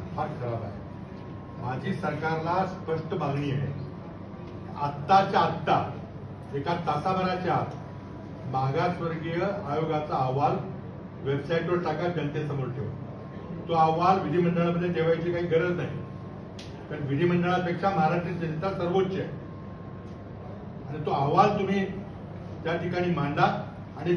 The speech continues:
दोन तासाच्या आत अध्यादेश काढा. अध्यादेश काढायला विधिमंडळाचं अधिवेशन लागत नाही, पास करायला लागतं. जरंगे पाटलांची तब्येत खराब आहे,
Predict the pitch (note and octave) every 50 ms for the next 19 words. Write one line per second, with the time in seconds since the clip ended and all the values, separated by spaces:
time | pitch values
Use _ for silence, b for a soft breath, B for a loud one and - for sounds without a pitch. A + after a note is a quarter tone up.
0 | - - F#3+ A3+ B3+ B3 - A3+ G#3+ - G#3 G#3+ G#3 - G3 F3 E3+ D#3+ D#3+ -
1 | - - - - - - - - - - - - - - - - - - - -
2 | - - - - - - C#3 G3+ G3 G3 G#3 G3+ - - E3+ C#3+ - - - -
3 | - - - - - - - - - - - - - - - - C#3 C#3 E3 F#3+
4 | F#3 G#3 G3+ F3+ F#3+ F#3+ F#3+ G3 G3 G3 F#3+ F3+ G3 G3 G3 F#3 F#3+ G3 G3 G3
5 | G3 F3+ F3+ F#3+ F#3+ F#3+ F#3 F#3+ F#3+ F3 E3+ E3+ E3+ - - - A#2+ - - -
6 | - - - - - - - A#3 F3 F3+ F#3+ F#3+ F#3+ F#3 F3 E3+ D#3 - - -
7 | - - - - - - - - - - - - - - - - - - - -
8 | - - - - - - - G3 - E3 F3 F#3 G3+ G3+ - F3 E3+ - - F3
9 | F3+ F#3 F3+ F3+ F#3 G#3 G#3 - - E3 D3 C#3 F3+ F#3 - - D#3+ D#3+ E3+ F3+
10 | F3 - -